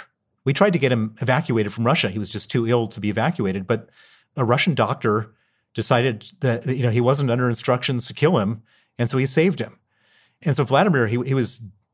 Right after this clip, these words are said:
terribly disabled after this. He had to learn to walk again and eat and talk and everything. He had strokes. It was just terrible in his mid-thirties. But he was able to rebuild his strength.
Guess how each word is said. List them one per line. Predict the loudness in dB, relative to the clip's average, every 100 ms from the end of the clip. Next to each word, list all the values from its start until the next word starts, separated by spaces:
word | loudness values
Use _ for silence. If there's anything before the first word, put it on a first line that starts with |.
| _
terribly | 2 4 4 2
disabled | 0 2 2 2 0
after | -2 -2 -4
this. | -4 -4 -6
He | -6
had | -4
to | -2
learn | -2 0
to |
walk | 0 0 0 0
again | 0 0 0
and | -2
eat | -2 -4 -4
and | -8
talk | -2 0 0 -2
and |
everything. | -2 -2 -2
He | -6
had | -6
strokes. | -8 -2 0 0 -6
It | -10
was | -6
just | -6 -6 -12 -6
terrible | 0 0 0 -8
in |
his | -8 -4
mid-thirties. | -2 -2 0 -2 0 -4 -8 -18 -20 -20 -20 -20 _
But | 0
he | 2
was | 2
able | 2 2 0
to | 0
rebuild | -2 -2 0 0 0
his | -4
strength. | -4 -2 -2 -4